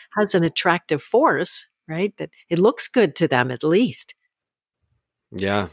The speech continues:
Speaker 2: Yeah. And, you know, a lot of times, I mean, <laughs> I think we can all, you know,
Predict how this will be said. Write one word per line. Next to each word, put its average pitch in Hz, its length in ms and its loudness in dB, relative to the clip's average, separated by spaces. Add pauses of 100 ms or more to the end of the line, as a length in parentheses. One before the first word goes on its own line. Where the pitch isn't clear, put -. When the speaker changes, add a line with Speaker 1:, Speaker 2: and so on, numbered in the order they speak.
(320)
Speaker 2:
Yeah. 117 340 4
And, 110 280 0
you 104 100 0
know, 107 120 4
a 101 40 4
lot 98 240 4
of 104 60 -2
times, 101 640 0
I 92 100 2
mean, 85 420 0 (220)
<laughs> - 240 -6
I 85 100 -4
think 90 260 -4
we 92 120 -2
can 90 140 -2
all, 90 300 0 (140)
you 101 140 -4
know, 78 240 -4